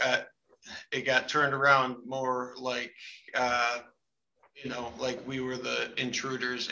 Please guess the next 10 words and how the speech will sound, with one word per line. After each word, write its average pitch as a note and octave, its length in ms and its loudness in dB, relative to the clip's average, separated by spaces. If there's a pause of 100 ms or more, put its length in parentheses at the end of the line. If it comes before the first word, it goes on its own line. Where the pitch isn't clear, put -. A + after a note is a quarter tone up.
(120)
and A#2 140 -8 (400)
he C3 100 -2
came C3 260 4
in B2 180 -2
with A#2 140 -8
heinous C3+ 420 -2
intent. C#3+ 480 -2 (320)
He B2 420 -4
specifically B2 800 -4
said B2+ 460 4